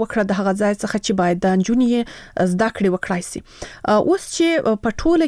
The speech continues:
کې پر، ام، تعلیم باندې د نجونو، تر شپږم ټولګي لوړ د نجونو پر سواد او زده کړو باندې بندیز لګېدلی دی. او،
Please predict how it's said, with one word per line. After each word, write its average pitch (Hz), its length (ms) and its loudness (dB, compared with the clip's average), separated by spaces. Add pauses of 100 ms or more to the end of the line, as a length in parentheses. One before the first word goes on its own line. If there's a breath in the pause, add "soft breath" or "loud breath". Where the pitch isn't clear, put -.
کې 262 80 -2 (100)
پر، 233 160 -2 (160)
ام، 185 160 2 (680)
تعلیم 220 320 2
باندې 220 260 0 (120)
د 185 140 2
نجونو، 247 280 2 (140)
تر 196 380 -2
شپږم 240 260 2 (180)
ټولګي 214 400 2
لوړ 220 240 2 (480 loud breath)
د 226 120 2
نجونو 294 280 2
پر - 160 -4
سواد 233 420 0
او 196 120 2
زده 240 260 -2
کړو 220 200 0
باندې 190 380 2
بندیز 196 380 2
لګېدلی 175 440 0
دی. - 80 -4 (680 loud breath)
او، 220 100 4